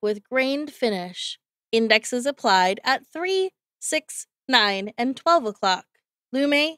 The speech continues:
yes. C three Superluminova. Water resistance, three hundred meters. Strap, bracelet. Seven-link bracelet in stainless steel with double safety folding clasp and push piece open mechanism.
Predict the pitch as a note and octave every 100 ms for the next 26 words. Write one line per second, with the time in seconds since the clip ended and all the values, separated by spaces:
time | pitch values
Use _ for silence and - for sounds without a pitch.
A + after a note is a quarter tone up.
0 | - A3+ F3+ - - - - _ _ -
1 | - E4 F#4+ - G3+ G3+ - E4+ - G#3+
2 | G3 F#3 F#3+ C4 G#3 F3 G3 - _ _
3 | G#3+ A#3+ C4+ D#4 D#4+ - - F4+ F#4 -
4 | - _ _ B3 C#4+ C4+ D4 D4 A3+ F#3
5 | E3 F#3 - - _ _ _ - - -
6 | F#3+ G#3 _ _ E4+ F#4 - F3+ F3 _
7 | _ - - B3+ C4 D4 B3+ A#3 - G#3
8 | G3+ - G#3 F#3+ G#3 G#3 G3+ - F#4 A3
9 | G3+ - C#4 A3+ F3 - _ _ - C#4
10 | - F4 E4+ A3 - G3+ G3 G#3+ G#3 F3+
11 | F3+ G#3+ - C4+ F#3 - - _ _ -
12 | A#3+ C4 D#4 D#4+ - A#3+ A#3 - F#3+ F#3
13 | G#3 A#3+ A#3 F3+ E3+ E3+ E3 G#3